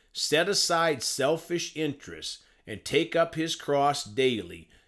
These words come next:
expressing a willingness to endure whatever may come, and follow me, believing in me, conforming to my example in living, and if need be, suffering,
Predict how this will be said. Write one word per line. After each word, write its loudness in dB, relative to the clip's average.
expressing -4
a -4
willingness 0
to -6
endure 0
whatever -2
may 0
come, -4
and -10
follow 2
me, -4
believing 0
in -4
me, -8
conforming -2
to -4
my 0
example -4
in -6
living, 0
and -2
if -2
need -2
be, -2
suffering, -2